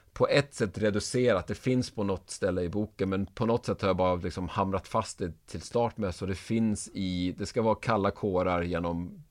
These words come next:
till slutet av boken. Eh, jag har till viss del också lite grann tagit ut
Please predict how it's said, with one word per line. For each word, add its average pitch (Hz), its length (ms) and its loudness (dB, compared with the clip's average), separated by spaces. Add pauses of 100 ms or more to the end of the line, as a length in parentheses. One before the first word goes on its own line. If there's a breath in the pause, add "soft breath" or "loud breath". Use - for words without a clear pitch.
(120)
till 85 140 -8
slutet 87 400 -4
av 82 100 0
boken. 104 420 -2 (600 loud breath)
Eh, 92 80 -4
jag 90 340 4
har 113 60 6
till 110 180 0
viss 123 200 2
del 101 180 4
också 92 260 0 (220)
lite 120 460 2
grann 98 200 4
tagit 87 400 -2
ut 82 440 -4